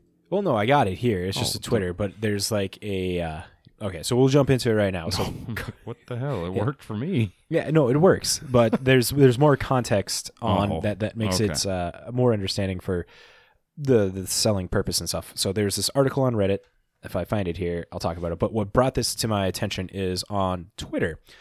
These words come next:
Speaker 1: Card Market tweeted on the twenty-seventh,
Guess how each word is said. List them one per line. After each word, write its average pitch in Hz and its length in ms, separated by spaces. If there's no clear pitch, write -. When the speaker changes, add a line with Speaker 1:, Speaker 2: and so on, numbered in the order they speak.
Speaker 1:
Card 165 300
Market 160 380
tweeted 98 480
on 101 400
the 87 60
twenty-seventh, 92 600